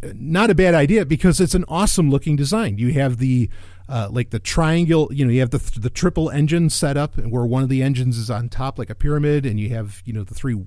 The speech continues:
wings coming down, or, you know, one going up, two going down, and you have that main front fuselage. Uh, I mean, it's, it's a classic design, and it looks so cool. Uh, I mean, not as cool as the Thunder Fighter,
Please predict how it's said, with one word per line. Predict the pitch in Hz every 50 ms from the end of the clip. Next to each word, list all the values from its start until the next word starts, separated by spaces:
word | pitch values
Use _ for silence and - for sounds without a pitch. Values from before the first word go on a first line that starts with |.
| - -
wings | - - 135 151 160 147 -
coming | - 165 151 147 139
down, | 139 135 135 135 127 - - - - -
or, | 127 110 101
you | 120 120
know, | 104
one | 95 117 123 123
going | 117 117 113 113 117
up, | 120 -
two | - - 123
going | 110 113 113 107 98
down, | 117 113 117 117 110 - - - - - - -
and | 123
you | 127 123
have | 117 110
that | 120 110 104
main | 117 127 127 113
front | - - 135 110 98
fuselage. | - - 175 - - 156 143 143 143 143 131 - - - - - - - -
Uh, | 147 135 120 117 98 87 90 - - - - - - - -
I | 170 165
mean, | 165 160 170 -
it's, | - 202 - - - -
it's | 196 180 - 185
a | -
classic | - - - 160 175 175 - - - 165
design, | 113 165 143 - 175 160 156 127 98 - -
and | 135 147 147
it | 139 -
looks | - 156 165 - - -
so | - - - - - - 196 170 156 143
cool. | - - 170 160 127 90 - - - - - - - - -
Uh, | 139 131 123 120 117 113 107 101 101 - - - - - - - -
I | 151
mean, | 151 147 151
not | 170 175 160
as | 151 -
cool | - 185 175 151
as | 131 104
the | 120 -
Thunder | - 170 202 240 202
Fighter, | - - 120 101 95 101 -